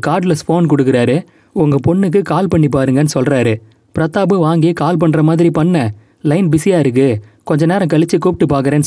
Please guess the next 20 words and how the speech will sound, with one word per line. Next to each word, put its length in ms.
சொல்றாரு. 460
அந்த 260
நேரம் 300
ஆரியா 380
குளிச்சுட்டு 500
தொப்பாலா 380
ஈரமா 400
உள்ள 280
வராங்க. 440
உடனே 300
பிரதாபும், 460
"வா 280
ஆரியா 380
உக்காருன்னு" 340
சொல்ல, 420
ஆரியா 260
அப்படியே 420
ஈரத்தோட 320
சோஃபால 420
உக்காந்துடுறாங்க. 640